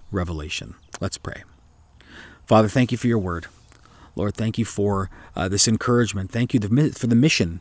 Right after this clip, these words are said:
that we don't just call us to hunker down in a bunker and endure the, the, the terror of the end of the last days. But you give us a mission in it, because even amidst the judgment, you are trying to make a last call to those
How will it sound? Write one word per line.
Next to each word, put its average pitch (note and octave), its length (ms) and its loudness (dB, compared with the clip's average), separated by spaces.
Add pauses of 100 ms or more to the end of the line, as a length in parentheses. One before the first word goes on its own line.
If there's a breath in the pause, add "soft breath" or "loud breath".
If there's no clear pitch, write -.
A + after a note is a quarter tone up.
that F#2 160 -6
we A2+ 120 -2
don't B2 200 0
just B2 200 0
call A#2+ 220 -6
us A2+ 120 -2
to - 80 -8
hunker A#2 360 -4
down A2 260 -2
in G2 140 -4
a F#2 40 -6
bunker F2+ 500 -4 (420 loud breath)
and G#2 160 0
endure F#2 580 0 (400 soft breath)
the, F2+ 560 -4
the, F#2+ 120 -8
the G#2 120 -4
terror F#2 540 -2 (220 loud breath)
of F#2+ 140 -4
the F#2+ 120 0
end F2+ 280 -4 (220 loud breath)
of F2+ 120 -4
the F#2+ 80 -2
last F2+ 340 -2
days. E2+ 420 -8 (540 loud breath)
But - 160 -4
you G2+ 80 -4
give A#2+ 80 0
us A2+ 140 0
a - 20 2
mission G#2 460 0 (140)
in A#2+ 100 -4
it, - 260 -8 (220 loud breath)
because G#2+ 340 -4
even B2+ 320 0
amidst A2 540 0 (240 soft breath)
the G2 100 -2
judgment, G2 520 -2 (100)
you G2+ 160 -4
are F#2+ 100 -2 (160)
trying G#2+ 580 -2 (420 loud breath)
to G2 100 -6
make G2+ 180 2
a F#2+ 60 -2
last G#2 400 -2
call F#2+ 300 -2
to G2+ 140 -8
those F2+ 460 -4